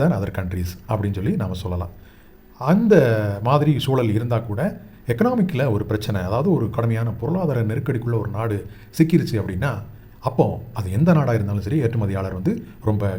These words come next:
கவனமா இருக்கணும். இன்னைக்கு நெதர்லாந்து அந்த மாதிரி தான் வந்து ஒரு சிக்கல்ல மாட்டியிருக்குது. நாம ரீசென்ட்டா வந்து பங்களாதேஷ், அதுக்கடுத்து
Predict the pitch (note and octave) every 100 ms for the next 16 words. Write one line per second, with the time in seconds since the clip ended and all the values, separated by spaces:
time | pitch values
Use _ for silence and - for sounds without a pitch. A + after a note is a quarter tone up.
0 | F2+ F#2+ F#2+ F#2+ F#2 C3 - - - -
1 | B2+ A#2 A#2+ A2 G2+ A2+ G#2+ G#2+ F2 F#2+
2 | F2+ G2 F#2+ A2+ G#3 - - G#2+ - -
3 | F#2 G2+ F#2+ F2+ F2+ F#2 F2 F3 - -
4 | - - C#3+ C#3+ C3 C3 C#3 C3+ B2+ A2+
5 | G2+ B2+ G#2 - - - A2+ B2 A2+ G#2
6 | G2+ - - A2 G#2 G2 - G#2